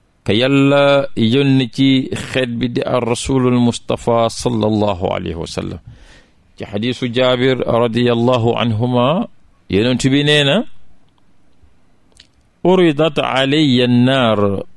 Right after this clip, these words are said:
dañ ma musa gaaral safara, ñu won ma ko, "فرأيت فيها امرأة," ma gis fa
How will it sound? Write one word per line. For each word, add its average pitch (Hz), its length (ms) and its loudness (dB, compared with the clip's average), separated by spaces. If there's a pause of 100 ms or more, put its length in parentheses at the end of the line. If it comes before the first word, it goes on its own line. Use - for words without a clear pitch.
(180)
dañ 117 320 -2 (160)
ma 131 160 2 (160)
musa 123 800 2 (220)
gaaral 117 680 2
safara, 131 720 -2 (960)
ñu 104 160 2
won 127 260 2
ma 131 220 2
ko, 120 420 -2 (1500)
"فرأيت 127 760 0
فيها 131 800 2
امرأة," 120 600 0 (760)
ma 107 160 2
gis 110 320 -2
fa - 160 -4